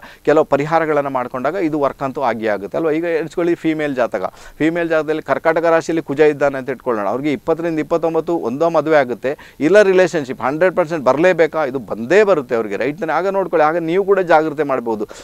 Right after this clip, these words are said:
ಅಲ್ವಾ? ಆ ಕರ್ಕಾಟಕ ರಾಶಿಯಲ್ಲಿ ಕುಜ ಇದ್ದಾನೆ, ಹಾಗಾದ್ರೆ ಇಪ್ಪತ್ತರಿಂದ ಇಪ್ಪತ್ತೊಂಬತ್ತು ಯಾತೋ ಮದುವೆ ಆಗ್ಬೋದು, ಯಾತೋ ಅವ್ರಿಗೆ ಕೆಲವೊಂದು ರಿಲೇಷನ್‌ಶಿಪ್ಪಲ್ಲಿ ಕೂಡ ಪ್ರಾಬ್ಲಮ್ ಬರುವ ಸಾಧ್ಯತೆಗಳು ತೀರಾ, ತೀರಾ ಜಾಸ್ತಿ. ರಿಲೇಷನ್‌ಶಿಪ್ ಮಾಡ್ಕೊಂಡು ಕೂಡ ಅದರಲ್ಲಿ ಸಮಸ್ಯೆಗಳನ್ನು ಅವ್ರು ಎದುರಿಸ್ಬೋದು ಅಂತ ಒಂದು ಇಂಡಿಕೇಶನ್, ರೈಟ್? ಗೊತ್ತಾಯ್ತು ಅಂತ ಇಟ್ಕೊಳ್ತೀನಪ್ಪ. ಕರೆಯಲ್ಲಿದ್ದಾರೆ, just ಮಾತಾಡ್ಬೇಡ.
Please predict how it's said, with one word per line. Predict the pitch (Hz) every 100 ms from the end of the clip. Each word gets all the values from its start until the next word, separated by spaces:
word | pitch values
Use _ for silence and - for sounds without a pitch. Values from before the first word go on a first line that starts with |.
| -
ಅಲ್ವಾ? | 139 170
ಆ | 127 131 117
ಕರ್ಕಾಟಕ | 131 - 143 139
ರಾಶಿಯಲ್ಲಿ | 131 123 127
ಕುಜ | 117 120
ಇದ್ದಾನೆ, | 123 110 110
ಹಾಗಾದ್ರೆ | 110 120 123
ಇಪ್ಪತ್ತರಿಂದ | 117 139 131 127
ಇಪ್ಪತ್ತೊಂಬತ್ತು | 120 127 123 127 135 175 - -
ಯಾತೋ | 107 139 170
ಮದುವೆ | 147 139
ಆಗ್ಬೋದು, | 127 110 107 147
ಯಾತೋ | 104 107 170
ಅವ್ರಿಗೆ | 147 143 202
ಕೆಲವೊಂದು | 226 127 127 147
ರಿಲೇಷನ್‌ಶಿಪ್ಪಲ್ಲಿ | 117 123 135 139 127 - 117
ಕೂಡ | 120 175 240 - -
ಪ್ರಾಬ್ಲಮ್ | 120 117 127 120
ಬರುವ | 117 110
ಸಾಧ್ಯತೆಗಳು | 117 101 110 113 175
ತೀರಾ, | - 113 104 101
ತೀರಾ | 113 160
ಜಾಸ್ತಿ. | 135 113 - 110
ರಿಲೇಷನ್‌ಶಿಪ್ | 127 120 127 123 110
ಮಾಡ್ಕೊಂಡು | 113 110 113
ಕೂಡ | 127 202
ಅದರಲ್ಲಿ | 139 139
ಸಮಸ್ಯೆಗಳನ್ನು | 127 120 - 120 117 156 226 - -
ಅವ್ರು | 143 180
ಎದುರಿಸ್ಬೋದು | 175 175 139 135 135
ಅಂತ | 147
ಒಂದು | 208 202 185
ಇಂಡಿಕೇಶನ್, | 170 156 143 113 123
ರೈಟ್? | 180
ಗೊತ್ತಾಯ್ತು | 220 143 151 143
ಅಂತ | 135 139
ಇಟ್ಕೊಳ್ತೀನಪ್ಪ. | 165 190 175 151
ಕರೆಯಲ್ಲಿದ್ದಾರೆ, | 139 147 180 170 156 143
just | 135 - 123
ಮಾತಾಡ್ಬೇಡ. | 110 110 104 107